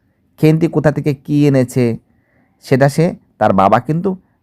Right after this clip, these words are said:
দেখতে পেয়ে হালকা দাঁড়িয়ে গেল দুয়ারের সামনে।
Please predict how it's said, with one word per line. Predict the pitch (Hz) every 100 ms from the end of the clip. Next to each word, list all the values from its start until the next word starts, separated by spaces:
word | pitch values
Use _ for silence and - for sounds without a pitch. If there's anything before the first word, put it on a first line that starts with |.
| 101
দেখতে | 107 135 - - 185
পেয়ে | 208 180
হালকা | 151 113 117 123
দাঁড়িয়ে | 113 98 104 92
গেল | 82 82 85 _ -
দুয়ারের | 110 113 101 92 92
সামনে। | - 90 85 80 80